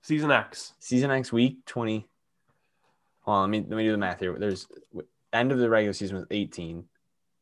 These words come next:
Speaker 2: Nineteen is wild card. Twenty, twenty-one was championship. Twenty-two was last bye week.
Speaker 1: Are you sure? I thought
Speaker 2: Twenty.
Speaker 1: it was twenty-one.
Speaker 2: No, 'cause we were, we were a week ahead.
Speaker 1: Because, yeah, okay.
Speaker 2: So week seventeen of the regular season was eighteen.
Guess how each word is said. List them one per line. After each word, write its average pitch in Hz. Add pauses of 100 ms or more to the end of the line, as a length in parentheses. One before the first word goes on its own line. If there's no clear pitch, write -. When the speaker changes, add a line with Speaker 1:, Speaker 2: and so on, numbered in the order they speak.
Speaker 2:
Nineteen 110
is 101
wild 85
card. 82
Twenty, 113 (960)
twenty-one 107
was 107 (160)
championship. 95
Twenty-two 104
was 104 (140)
last 90
bye 87
week. 85
Speaker 1:
Are 135
you 151
sure? 180 (220)
I 139
thought 147
Speaker 2:
Twenty. 185
Speaker 1:
it 165
was 151
twenty-one. -
Speaker 2:
No, 143
'cause 123
we 131
were, 127
we 120
were 127
a 101
week 117
ahead. 95 (440)
Speaker 1:
Because, 151
yeah, 131 (160)
okay. 113
Speaker 2:
So 120
week 123
seventeen 127
of 104
the 92
regular 107
season 90
was 87
eighteen. 90